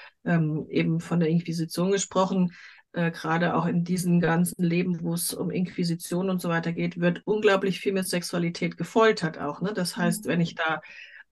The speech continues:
Speaker 1: Hexe war oder als Hexe angeklagt war, dann habe ich da mit Sicherheit auch, äh,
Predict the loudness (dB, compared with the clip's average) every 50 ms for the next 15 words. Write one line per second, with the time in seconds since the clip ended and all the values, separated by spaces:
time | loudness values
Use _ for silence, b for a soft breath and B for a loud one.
0 | _ _ _ _ _ _ _ _ _ _ -14 -8 -4 -2 -2 -2 -2 -2 0 0
1 | 2 4 4 4 4 4 2 0 -2 -2 -4 -4 -4 -4 -4 -2 -2 0 0 -2
2 | -2 -4 -4 -4 -4 -4 -4 -4 -2 0 0 0 0 0 -2 -2 -2 -2 -4 -6
3 | -8 -10 -6 -4 -4 -4 -4 -4 -2 -2 0 2 2 2 0 0 -2 -4 -4 -6
4 | -6 -6 -6 -10 -14 -14 -12 -8 -4 -4 -2 -2 -2 -4